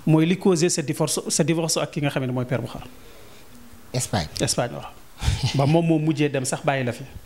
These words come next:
Speaker 2: <laughs> Waaw, man de am na yoo xam ne du ma ci détaillé, ndax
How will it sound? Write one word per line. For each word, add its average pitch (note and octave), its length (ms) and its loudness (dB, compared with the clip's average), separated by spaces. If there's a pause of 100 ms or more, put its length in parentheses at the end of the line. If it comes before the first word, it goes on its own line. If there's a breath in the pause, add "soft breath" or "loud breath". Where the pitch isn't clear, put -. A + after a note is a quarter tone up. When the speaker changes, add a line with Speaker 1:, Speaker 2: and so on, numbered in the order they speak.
(180)
Speaker 2:
<laughs> - 400 -6 (800 loud breath)
Waaw, C3+ 160 2
man F#3 160 4
de D3 80 6
am D#3 120 2
na D#3 120 2
yoo C#3 80 4
xam B2+ 160 -2
ne A#2 80 -6
du A#2+ 80 -4
ma B2 80 0
ci A#2 80 0
détaillé, G2 480 0
ndax B2 240 2